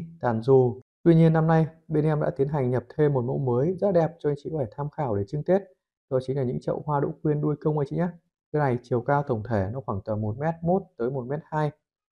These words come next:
Đấy, chị thấy này, cây có năm tầng tán và cái đuôi công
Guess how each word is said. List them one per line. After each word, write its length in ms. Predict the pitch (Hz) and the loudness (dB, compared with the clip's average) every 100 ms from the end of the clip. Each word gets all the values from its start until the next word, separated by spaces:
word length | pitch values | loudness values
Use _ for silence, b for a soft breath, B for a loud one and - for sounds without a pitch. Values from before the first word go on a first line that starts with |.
| _ | _
Đấy, 120 | 123 127 | -4 -2
chị 140 | 143 | -2
thấy 140 | 120 131 | -2 -2
này, 100 | 143 - - | -4 -6 -2
cây 200 | 139 135 | -2 0
có 80 | 131 | 0
năm 160 | 139 139 | -2 -2
tầng 220 | 123 107 | -4 -2
tán 340 | 107 104 151 165 | -2 -2 -2 -6
và 80 | 127 | -6
cái 60 | 135 | -4
đuôi 120 | 143 143 | -2 0
công 220 | 151 143 | 2 2